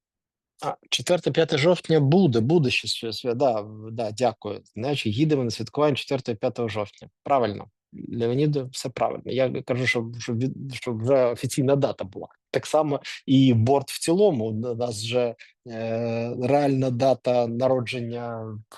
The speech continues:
е, перше серпня, а святкуємо ми сімнадцятого жовтня. Ну, так, <laughs> таке буває. Е, в серпні нікого нема, збираємось в жовтні. Сімнадцятого жовтня Київ, четвертого-п'ятого Одеса.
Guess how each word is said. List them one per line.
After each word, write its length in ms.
е, 40
перше 380
серпня, 540
а 80
святкуємо 520
ми 80
сімнадцятого 640
жовтня. 460
Ну, 320
так, 400
<laughs> 200
таке 220
буває. 540
Е, 320
в 140
серпні 400
нікого 400
нема, 320
збираємось 760
в 40
жовтні. 480
Сімнадцятого 720
жовтня 400
Київ, 240
четвертого-п'ятого 1120
Одеса. 560